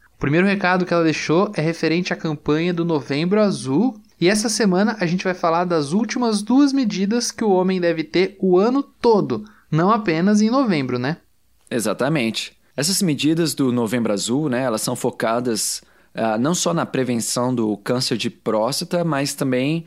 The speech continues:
Speaker 2: em medidas pra uma vida saudável em geral, né?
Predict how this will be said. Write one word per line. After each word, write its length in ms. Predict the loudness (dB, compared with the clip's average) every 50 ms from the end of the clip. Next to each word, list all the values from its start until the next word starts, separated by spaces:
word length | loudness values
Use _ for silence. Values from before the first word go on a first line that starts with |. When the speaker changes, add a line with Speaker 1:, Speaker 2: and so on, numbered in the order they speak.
| -14 _ _
Speaker 2:
em 120 | -2 0 0
medidas 420 | 0 0 0 0 0 0 -2 -2
pra 140 | -2 -2 -2
uma 160 | 0 0 0
vida 280 | 0 -2 0 0 0 0
saudável 600 | 0 -2 -2 0 0 0 0 0 0 0 0 0
em 80 | 0
geral, 360 | 0 0 0 2 2 2 2
né? 220 | 0 0 -2 -2